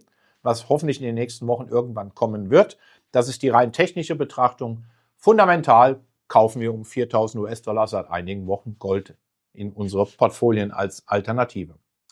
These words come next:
So viel zum Update der Woche, zu den Edelmetallen oder vielmehr zu Gold. Ja, das bringt mich auch schon zu unserem dritten Punkt, wenn wir gleich auf die Berichtssaison und die starken Volatilitäten der Einzelaktien zu sprechen kommen.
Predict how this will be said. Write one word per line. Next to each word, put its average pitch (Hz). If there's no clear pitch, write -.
So 123
viel 123
zum 127
Update 139
der 120
Woche, 117
zu -
den 98
Edelmetallen 113
oder 95
vielmehr 98
zu 107
Gold. 90
Ja, 151
das 233
bringt 202
mich 214
auch 147
schon 226
zu -
unserem 123
dritten 202
Punkt, 185
wenn 117
wir 120
gleich 110
auf 117
die 113
Berichtssaison 127
und 110
die 107
starken 110
Volatilitäten 113
der 87
Einzelaktien 120
zu -
sprechen 123
kommen. 123